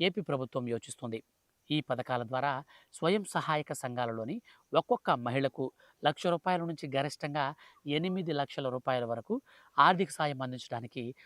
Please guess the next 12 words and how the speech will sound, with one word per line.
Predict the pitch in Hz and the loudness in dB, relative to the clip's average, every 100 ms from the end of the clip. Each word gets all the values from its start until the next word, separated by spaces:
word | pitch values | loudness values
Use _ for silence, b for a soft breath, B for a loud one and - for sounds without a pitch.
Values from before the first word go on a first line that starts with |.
| B _ | B _
ప్రణాళికలు | 131 123 113 113 | 0 0 -4 -8
సిద్ధం | 120 120 120 113 | -10 -8 -10 -6
చేసింది. | 117 123 117 - _ _ b b b _ - | -8 -6 -8 -8 _ _ b b b _ -2
కేవలం | 131 131 165 247 b b _ 139 | 0 2 0 -2 b b _ 4
పేద, | 131 143 156 - | 4 6 2 0
మధ్యతరగతి | 127 127 139 139 127 117 | -2 -2 -2 -4 -6 -8
కుటుంబాలకు | 117 131 131 127 123 143 131 - b b | -10 -4 0 0 0 -6 -6 -10 b b
ఆర్థిక | 127 139 151 151 156 | 8 8 8 2 -2
భరోసా | 120 123 135 - | 0 2 2 0
కల్పించడానికి | 123 127 - 127 135 123 120 220 - B B _ | -4 -4 -6 -6 -2 -4 -2 -6 -8 B B _
రాష్ట్ర | 139 185 - | 2 2 0
ప్రభుత్వం | 170 143 131 151 131 | -2 -2 -2 -4 -4